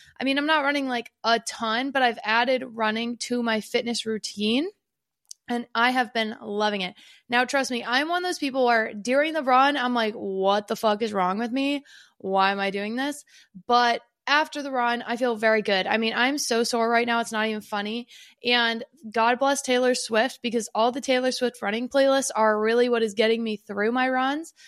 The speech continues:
I've been doing about three miles every time, or just over three miles. I'll walk. Basically, I'll walk to warm up,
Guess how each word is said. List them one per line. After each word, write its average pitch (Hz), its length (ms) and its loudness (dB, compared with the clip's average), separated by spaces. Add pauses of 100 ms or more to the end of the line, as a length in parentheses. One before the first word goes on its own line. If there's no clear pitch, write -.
(220)
I've 233 160 0
been 262 140 -2
doing 277 240 -2
about 285 260 2
three 254 240 0
miles 226 460 0
every 220 220 0
time, 202 500 -2
or 226 100 2
just 320 220 -2
over 226 220 2
three 220 220 -2
miles. 202 340 0
I'll 208 160 -2
walk. 214 460 -2 (360)
Basically, 330 460 2
I'll 277 160 4
walk 254 260 4
to 277 100 -4
warm 254 240 0
up, 240 200 0